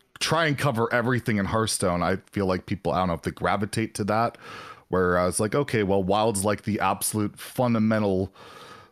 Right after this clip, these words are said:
uh, base level where everything's available." So I don't know if they associate that with, but also I think I'm, I'm,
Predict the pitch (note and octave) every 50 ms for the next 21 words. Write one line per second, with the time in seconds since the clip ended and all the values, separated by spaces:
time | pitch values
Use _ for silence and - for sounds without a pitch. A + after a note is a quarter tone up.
0 | - - - B2 G#2+ F#2 F2 C3 B2+ B2 A#2 - - B2 A#2+ A2 A2+ G#2 F#2 F#2
1 | E2+ - - - B2 B2 C3 C3+ A#2+ - C3+ A#2+ A2+ G2 G#2+ F2 G#2 G2+ G#2 G#2
2 | F2+ F#2 F#2 - - - F2 E2+ - - A2+ A#2+ B2 A#2 A2+ G2 A2+ G2 - -
3 | A#2 A#2 A2+ - C3 A#2 - A#2 A2+ A2+ A#2+ B2 A#2+ - - F#2 F2+ - - D3
4 | E3+ D#3+ - F3+ D#3 - D3 E3 - F3 D#3 D3 A#2 - C3 B2 A#2+ A2+ - B2+
5 | B2+ B2 A#2+ G#2 F#2+